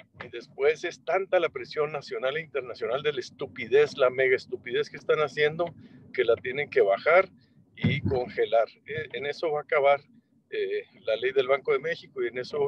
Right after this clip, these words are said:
la ley de, eh, la reforma energética, porque a todas luces son contraproducentes, causan más daño que el beneficio que gen-, que, que intentan generar. Eh, si, si lograran apoyarla con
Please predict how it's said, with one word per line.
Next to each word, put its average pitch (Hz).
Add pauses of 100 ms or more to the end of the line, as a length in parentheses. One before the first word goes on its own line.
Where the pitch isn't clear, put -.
(300)
la 104
ley 113
de, 127
eh, 104
la 113
reforma 120
energética, 123 (480)
porque 123
a 117
todas 147 (120)
luces 147
son 151 (380)
contraproducentes, 131 (240)
causan 147
más 147
daño 151 (120)
que 131
el 117
beneficio 117
que 127
gen-, 117
que, 107 (320)
que 117
intentan 117
generar. 107 (540)
Eh, 107
si, - (180)
si -
lograran 131
apoyarla 135 (360)
con 113